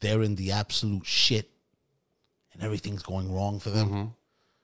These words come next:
Speaker 1: they have s-, someone that c-, they, they, they can run to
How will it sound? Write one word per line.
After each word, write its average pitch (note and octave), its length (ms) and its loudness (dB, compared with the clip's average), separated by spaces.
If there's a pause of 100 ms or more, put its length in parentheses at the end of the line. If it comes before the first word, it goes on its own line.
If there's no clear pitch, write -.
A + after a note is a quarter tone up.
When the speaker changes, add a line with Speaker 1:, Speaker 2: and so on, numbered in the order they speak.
(200)
Speaker 1:
they F#2 160 -2
have F#2 280 0
s-, - 300 -10 (480)
someone A2 420 2
that G2+ 160 0
c-, - 100 -16
they, G2 320 2
they, F2+ 320 -2 (100)
they F2+ 140 -4
can E2+ 320 -4 (420)
run A2 200 -4
to G2+ 260 0